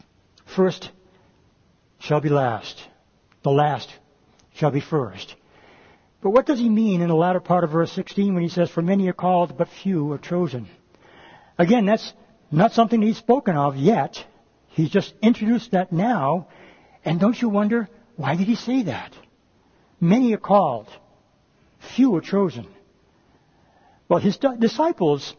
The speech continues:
had followed him. Remember, they decided to follow him because of one thing and one thing alone.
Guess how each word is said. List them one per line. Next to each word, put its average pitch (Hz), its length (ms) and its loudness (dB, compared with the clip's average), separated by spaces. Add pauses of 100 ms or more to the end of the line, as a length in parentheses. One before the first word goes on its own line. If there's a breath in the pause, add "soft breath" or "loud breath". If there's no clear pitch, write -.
(880)
had - 200 0
followed 247 420 0
him. 120 180 -4
Remember, 190 440 0 (1600 soft breath)
they 247 400 2
decided 208 600 -4
to 185 40 -2
follow 240 380 -2
him 156 180 -2
because 185 320 -4
of 175 140 -4
one 208 180 0
thing 214 280 -2
and 185 100 0
one 196 120 -2
thing 196 160 -4
alone. 190 440 -2